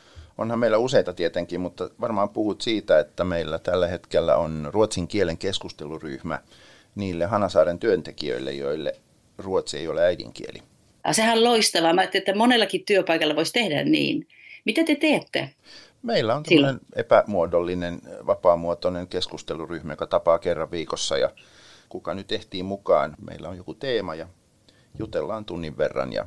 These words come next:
Speaker 1: löydetään sanoja ja käytetään jotain pieniä kieliharjoituksia ja
Speaker 2: Hirveän tärkeää,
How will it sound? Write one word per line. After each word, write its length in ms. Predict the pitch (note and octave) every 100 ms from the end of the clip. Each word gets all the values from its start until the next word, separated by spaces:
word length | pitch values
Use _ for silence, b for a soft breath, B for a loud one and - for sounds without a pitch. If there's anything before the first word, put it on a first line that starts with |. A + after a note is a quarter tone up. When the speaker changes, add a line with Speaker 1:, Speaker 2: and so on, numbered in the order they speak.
| -
Speaker 1:
löydetään 440 | F2+ F2 F#2 A#2
sanoja 460 | G#2 G2+ G2 F#2 F#2
ja 140 | F2+ -
käytetään 400 | - E2 - D#2+
jotain 260 | D#2 F2 D2
pieniä 300 | - D2 C2+
kieliharjoituksia 840 | - C#2 A#1+ - - - - -
ja 80 | - -
Speaker 2:
Hirveän 340 | C4+ A#3 F3+
tärkeää, 320 | F#3+ F#3 F3+